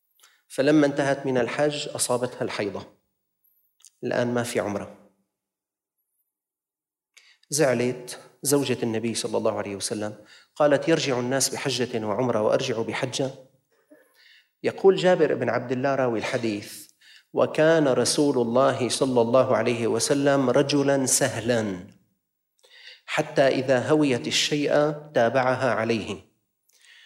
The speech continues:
فأرسلها مع أخيها عبد الرحمن بن أبي بكر، فأهلت بعمرة من التنعيم." هلأ الفوج يلي فيه سيدنا محمد صلى الله عليه وسلم حينتظر السيدة عائشة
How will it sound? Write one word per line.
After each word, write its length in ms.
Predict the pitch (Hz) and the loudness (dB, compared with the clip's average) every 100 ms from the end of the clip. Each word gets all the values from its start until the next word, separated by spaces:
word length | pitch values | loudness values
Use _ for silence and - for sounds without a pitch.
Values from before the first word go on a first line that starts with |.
| _ | _
فأرسلها 960 | - - - - - - 160 139 107 107 | -4 2 4 4 2 2 4 2 2 0
مع 240 | 113 117 120 | 0 0 0
أخيها 580 | 113 113 139 131 117 | -2 -2 -4 -2 -2
عبد 300 | 107 127 127 | -2 -4 -2
الرحمن 480 | - 113 - 139 135 | -2 -2 -4 -2 -2
بن 200 | 117 117 | -2 -4
أبي 180 | 113 113 | -4 -4
بكر، 440 | 135 135 151 151 - - - | -4 0 0 -2 -14 -20 -18
فأهلت 760 | - - 117 101 147 135 110 - | -8 -2 0 0 0 0 0 0
بعمرة 460 | 113 127 139 131 143 | 0 2 2 0 0
من 260 | 123 113 | -2 -2
التنعيم." 760 | 123 - 117 107 101 92 95 - _ - - - _ | -2 -2 -4 -2 -4 -6 -12 -20 _ -20 -20 -20 _
هلأ 240 | 143 127 - | -4 0 0
الفوج 480 | 117 - 156 131 123 | -2 2 4 4 0
يلي 160 | 113 | -2
فيه 180 | - 147 | -2 -2
سيدنا 420 | - 131 135 131 | 0 -2 0 0
محمد 360 | 113 - 131 117 | 0 -2 -2 -2
صلى 240 | - 127 | -2 -2
الله 160 | 120 120 | 0 0
عليه 200 | 123 117 | -2 -4
وسلم 380 | 120 135 131 107 | -4 -4 -4 -4
حينتظر 560 | 123 117 117 147 123 | -4 -4 -2 0 2
السيدة 460 | 113 - 139 127 110 | 2 0 0 0 0
عائشة 440 | 113 - - 127 | 0 -2 -2 -4